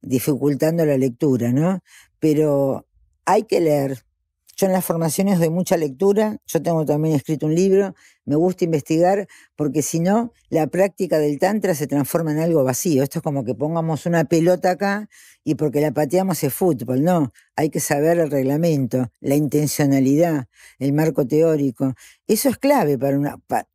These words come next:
sobre todo para algo que es una cultura tan diferente a la nuestra, ¿no? Tan diferente y tan interesante.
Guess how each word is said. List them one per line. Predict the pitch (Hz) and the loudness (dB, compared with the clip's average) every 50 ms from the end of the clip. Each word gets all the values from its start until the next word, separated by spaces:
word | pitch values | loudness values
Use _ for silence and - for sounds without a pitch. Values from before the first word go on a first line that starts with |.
| _ _ - - _ | _ _ -20 -20 _
sobre | - - 170 170 185 190 | -4 -2 0 2 2 2
todo | 185 269 311 320 320 262 | 2 2 2 2 2 2
para | 180 180 196 | 2 2 2
algo | 226 247 233 196 156 | 4 2 2 2 0
que | 165 | -2
es | 151 151 | -2 -2
una | 160 156 151 | -2 -4 -2
cultura | 143 151 151 151 - 208 220 226 196 - - | -2 -2 -2 0 0 2 2 2 0 -2 -4
tan | - 214 240 277 | -2 0 2 4
diferente | 277 254 214 - 165 160 170 190 165 160 147 | 4 2 2 0 0 0 -2 -2 -2 -2 -2
a | 135 | 0
la | 135 | 0
nuestra, | 131 127 123 113 110 - - 117 120 | 0 0 -2 -2 -4 -4 -6 -4 -2
¿no? | 120 131 151 185 185 160 _ _ _ _ _ _ _ _ _ _ _ _ - | 0 0 0 -2 -4 -8 _ _ _ _ _ _ _ _ _ _ _ _ -2
Tan | - 185 226 | 0 0 2
diferente | 240 220 - - 185 175 202 214 196 156 226 | 2 0 0 0 0 2 0 0 0 0 -2
y | 208 | 0
tan | - 180 180 | 2 0 0
interesante. | 175 170 156 156 135 143 139 - 196 175 135 120 107 127 123 120 110 | 0 0 0 0 0 0 0 0 0 0 0 0 -2 -2 -4 -4 -6